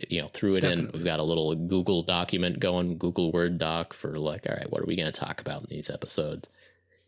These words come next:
Speaker 1: And I grabbed this question. I was like, "Yeah, this, this question really goes along with what Casey,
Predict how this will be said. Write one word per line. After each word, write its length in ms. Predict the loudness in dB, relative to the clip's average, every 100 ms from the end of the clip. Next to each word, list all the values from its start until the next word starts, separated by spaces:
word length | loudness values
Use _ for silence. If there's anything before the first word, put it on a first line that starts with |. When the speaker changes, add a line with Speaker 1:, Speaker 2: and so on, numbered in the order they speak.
| _ _ -20
Speaker 1:
And 1000 | -6 -2 0 0 0 0 2 2 2 0 -4 _ _ _ -14
I 40 |
grabbed 240 | -6 -2 0
this 100 | 0
question. 340 | 0 0 0
I 40 | 0
was 80 |
like, 160 | -2 -2
"Yeah, 180 | 0 0
this, 220 | 0 0
this 180 | 2 2
question 380 | 2 0 2 0
really 320 | 2 2 2
goes 300 | 4 2 4
along 380 | 2 2 0 -2
with 200 | -6 -4
what 180 | -4 -2
Casey, 600 | -2 0 2 2 0